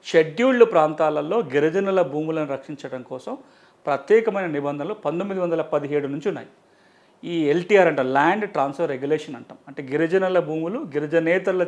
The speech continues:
చేతికి వెళ్లకుండా కాపాడడం కోసం చేయబడ్డ చట్టాలు. తెలంగాణలో నిజాం అలాంటి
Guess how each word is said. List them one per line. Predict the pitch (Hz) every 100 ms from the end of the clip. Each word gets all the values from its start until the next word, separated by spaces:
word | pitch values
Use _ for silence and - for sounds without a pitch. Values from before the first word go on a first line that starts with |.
| 160
చేతికి | 156 156 147
వెళ్లకుండా | 143 135 135 131 165 285 - _ _ _ -
కాపాడడం | 135 156 190 185 165 156
కోసం | 151 143 202
చేయబడ్డ | 147 127 143
చట్టాలు. | 202 151 - 120 - _ _ _ _ -
తెలంగాణలో | 160 202 202 190 185 208
నిజాం | 165 139 185 202 175 - -
అలాంటి | 147 151